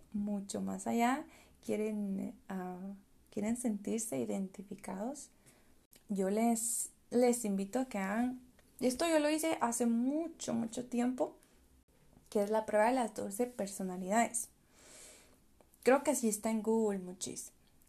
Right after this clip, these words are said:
Pero si ustedes quieren, se los busco ahorita. ¿En qué consiste esto?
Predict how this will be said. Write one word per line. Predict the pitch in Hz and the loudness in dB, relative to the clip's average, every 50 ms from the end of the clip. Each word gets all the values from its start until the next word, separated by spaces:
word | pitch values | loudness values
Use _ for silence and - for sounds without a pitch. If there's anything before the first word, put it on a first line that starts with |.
| - - - | -12 -6 -2
Pero | 220 214 214 | -2 0 0
si | 208 214 | 0 -2
ustedes | 202 208 - 214 214 214 | -4 -2 -2 -2 -2 -4
quieren, | - - 240 240 262 285 294 | -2 0 2 4 4 4 2
se | 302 277 | 2 0
los | 226 208 196 190 | 0 0 -2 -2
busco | 190 196 196 - - 202 | -4 -6 -6 -4 -4 0
ahorita. | 208 226 233 226 - 196 196 - - _ - - - _ - - - - - - - - - - - - - - | 2 2 2 2 0 -6 -8 -10 -16 _ -20 -20 -20 _ -20 -20 -20 -20 -20 -20 -20 -20 -20 -20 -20 -12 -2 0
¿En | 254 233 | 2 2
qué | - 220 208 | 2 2 0
consiste | - 240 247 240 233 226 220 - - 226 233 | 2 2 2 2 2 0 0 0 2 2 2
esto? | 233 226 - - | 2 0 -2 -8